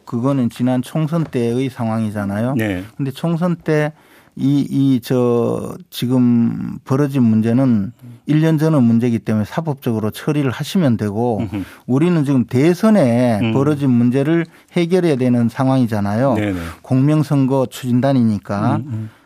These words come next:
Speaker 1: 대선에 지금 문제가 되는 것은 이 사건을 윤석열하고 엮으려고 한 이 네거티브에 적절하게 대응하는 것이 첫 번째 문제이고요.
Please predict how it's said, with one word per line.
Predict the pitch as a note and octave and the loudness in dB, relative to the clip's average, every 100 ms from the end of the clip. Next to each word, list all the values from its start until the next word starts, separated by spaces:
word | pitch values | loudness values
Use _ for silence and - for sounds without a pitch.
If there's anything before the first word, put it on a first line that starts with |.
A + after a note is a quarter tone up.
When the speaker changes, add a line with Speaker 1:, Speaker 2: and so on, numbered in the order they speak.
| _ _ - | _ _ -4
Speaker 1:
대선에 | C#3+ F#3 F#3+ A#3 G#3+ | 0 0 2 2 2
지금 | - D3 | 0 0
문제가 | C3+ C#3+ D#3 D3 | 2 2 2 0
되는 | A#2 A2+ A2 | 0 0 0
것은 | A2 - D#3+ D3+ A#2+ G2+ B2+ | -4 -4 -2 0 0 -2 -2
이 | E3 | -4
사건을 | E3 E3 D#3+ G3 F3 D3 A#2+ | -2 -4 -2 -2 0 0 0
윤석열하고 | C#3+ E3 G3 F#3+ F3+ D3+ D#3 C#3 | 0 0 2 2 2 0 -2 0
엮으려고 | B2 F#3 - F3+ D3+ B2+ | 0 0 0 0 2 0
한 | A#2 D#3+ F3+ F3+ - - - - | -2 -2 -2 -4 -8 -20 -20 -4
이 | D3 | 0
네거티브에 | B2+ B2 C#3+ - G#3+ F#3+ B2+ | 2 2 -2 -2 0 0 0
적절하게 | D3 D3 G3 F3+ D#3 A#2+ | -4 -2 0 2 0 -2
대응하는 | C#3 D3+ F3 D#3 | 0 0 2 2
것이 | C3 B2 | 0 -2
첫 | - C#3+ | -4 -6
번째 | D#3+ D3 B2 | -4 -2 2
문제이고요. | A#2 B2+ C#3 A2 G#2 A#2+ G#2+ | 2 2 0 -2 -2 -2 -4